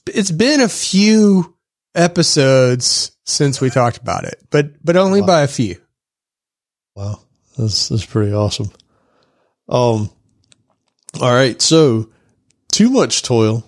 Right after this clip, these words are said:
Speaker 2: also hurts the S R I, S R E team, right? Because they're not able to focus on the projects. This one, this next one was really interesting to me. <laughs> I think their wording is really what's interesting because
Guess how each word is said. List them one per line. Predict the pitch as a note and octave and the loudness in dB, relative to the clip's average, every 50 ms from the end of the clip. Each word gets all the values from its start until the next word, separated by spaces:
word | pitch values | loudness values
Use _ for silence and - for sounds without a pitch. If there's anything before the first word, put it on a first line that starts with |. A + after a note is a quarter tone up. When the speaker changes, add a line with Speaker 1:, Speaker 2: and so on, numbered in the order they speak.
| _ - | _ -4
Speaker 2:
also | - C3+ E3 E3 - C3+ A#2+ | 0 0 0 2 2 2 2
hurts | A#2+ A#2 A2+ - | 0 0 -2 -4
the | - A#2 A#2 | -2 -2 0
S | A#2 - - | 0 0 0
R | C3 B2+ C#3+ F3 F#3 | 0 0 0 0 0
I, | E3+ - - - B2+ | -2 -4 -6 -4 -2
S | B2+ C3+ - - | 0 0 2 2
R | C3 B2+ C3 C#3+ | 2 2 2 2
E | F3+ F#3 | 0 0
team, | E3 - A#2+ A#2 G#2+ G#2 | -2 -2 -4 -4 -4 -4
right? | G#2 G#2+ A2+ C3 - | -2 -2 -2 -2 -2
Because | - - - A#2+ G#2+ | -4 -2 -2 -2 0
they're | A2 A2+ | 0 0
not | B2 A#2+ A#2 A#2 | 2 2 4 4
able | A2+ G#2 G#2+ G#2 | 2 2 0 -2
to | G#2 | -2
focus | - A#2 A#2 G#2+ - - - | 0 -2 -2 -2 -2 -2 -4
on | A2+ G#2+ | -2 -2
the | G2 F#2+ | -4 -4
projects. | - A#2+ A#2 A2+ G#2+ - G#2 - - - - - - - - - - _ _ _ _ _ _ - | -4 -2 -2 -2 -2 -2 -4 -6 -6 -10 -12 -14 -16 -20 -20 -20 -20 _ _ _ _ _ _ -6
This | B2 A#2 D3 F#3 G#3 G3+ - | -2 2 2 2 2 2 0
one, | D3+ C3 B2 A2 - | 0 2 2 0 0
this | - A#2 - - | 0 0 0 0
next | A#2+ B2+ B2 - - | 0 0 0 0 -2
one | A2 G#2 G2+ G2+ | -4 -4 -4 -4
was | G2 G2 F#2+ | -4 -4 -4
really | G2+ G#2 G2+ G2 G2 | -2 -2 -2 -2 -2
interesting | G2 F#2+ F#2 - G2+ G2 - - G#2+ G#2 G#2 | -4 -4 -4 -6 -6 -6 -6 -6 -6 -8 -6
to | - B2 - A2+ | -6 -6 -6 -6
me. | G#2+ G#2 A2+ - _ _ _ _ _ _ _ | -6 -8 -10 -12 _ _ _ _ _ _ _
<laughs> | _ _ _ _ _ - | _ _ _ _ _ -8
I | - - - - F#3+ F#3+ - - - - - C#3+ - - - D3+ D3 - - - - - - - - C#3+ C#3+ | -6 -4 -2 -2 -2 -2 -2 -6 -6 -2 -2 -2 0 0 0 0 0 0 -4 -10 -20 -20 -14 -6 -2 0 0
think | C#3 - F#3+ G#3 F#3+ F#3+ | 0 2 0 0 0 0
their | D#3+ B2+ | 0 -2
wording | A2+ G2+ G#2+ A2 A2 G#2 G#2 G2+ G#2 G#2 A2 | 0 0 2 2 2 2 0 -2 -6 -8 -8
is | - - A#2+ A2+ G#2+ | -6 -4 -4 -2 -2
really | G#2+ A2 A2 G#2+ G#2+ G#2 | -2 -2 -2 0 -2 -2
what's | G2+ G#2+ A2 G#2+ - B2 | -2 -4 -4 -4 -4 -4
interesting | A#2+ A2 G#2 A#2 A2+ A2 - - A2+ A2 G#2+ | -4 -4 -2 -2 -2 -2 -2 -4 -6 -8 -8
because | G#2 G#2 G#2+ - A#2 A2+ G#2+ G#2 | -8 -8 -8 -6 -4 -4 -4 -6